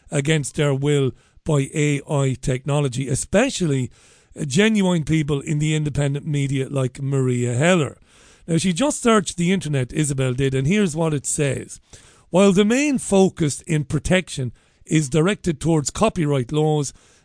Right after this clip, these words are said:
many music industry insiders have emphasized the importance of so-called likeness laws, as they claim an artist's likeness is based on their voice,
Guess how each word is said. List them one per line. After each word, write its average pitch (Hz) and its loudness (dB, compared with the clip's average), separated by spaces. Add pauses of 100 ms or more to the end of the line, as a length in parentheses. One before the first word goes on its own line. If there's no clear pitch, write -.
(100)
many 269 2
music 220 2
industry 160 0
insiders 160 -2 (280)
have 160 -2
emphasized 185 0
the 175 2
importance 175 0
of 147 -2
so-called 143 2 (320)
likeness 214 0
laws, 113 -6 (260)
as 151 2
they 156 0
claim 185 0
an 160 0
artist's 165 0
likeness 165 0 (280)
is 151 0
based 165 0
on 156 0
their 147 0
voice, 147 0